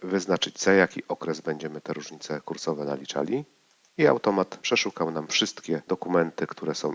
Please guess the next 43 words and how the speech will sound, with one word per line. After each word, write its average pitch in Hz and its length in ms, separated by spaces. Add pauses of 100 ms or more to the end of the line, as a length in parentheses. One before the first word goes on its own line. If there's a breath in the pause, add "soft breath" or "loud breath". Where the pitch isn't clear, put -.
i 139 100
zaksięgowane 87 920
po - 60
stronie 78 520
zapłaty, 87 600
jak 87 320
i 80 180
po 82 140
stronie 78 580
należności 80 520
lub - 240
zobowiązania, 80 520
czyli - 180
płatności. 95 680 (360 loud breath)
Jeżeli 87 260
jeden 85 300
i - 100
drugi 80 240
dokument 76 320
jest 73 140
zaksięgowany 80 640
i 110 120
ze 104 120
sobą 76 320
rozliczony, 107 540
to 123 260
można 87 240
naliczyć 82 380
taką 78 280
różnicę 76 400
kursową. 156 640
I 120 60
tutaj 110 260
widzimy 85 460
naliczone 101 480
trzy - 240
takie - 260
różnice 80 400
kursowe. 98 520
Możemy 76 360
otworzyć - 600
taki - 220
dokument 139 480